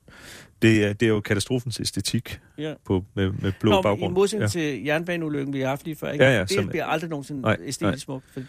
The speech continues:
Speaker 2: det er bare krøllet metal. Her har du også en cool.
Speaker 1: Og det giver jo, det giver tre års pause for rumfærdsprogrammet.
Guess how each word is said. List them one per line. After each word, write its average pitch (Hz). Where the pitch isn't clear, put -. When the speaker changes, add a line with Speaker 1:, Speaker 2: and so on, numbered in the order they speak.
Speaker 2:
det 170
er 165
bare 151
krøllet 147
metal. 135
Her 170
har 165
du 143
også 123
en -
cool. 151
Speaker 1:
Og 120
det 117
giver 160
jo, 104
det -
giver 135
tre 156
års 110
pause 120
for 92
rumfærdsprogrammet. -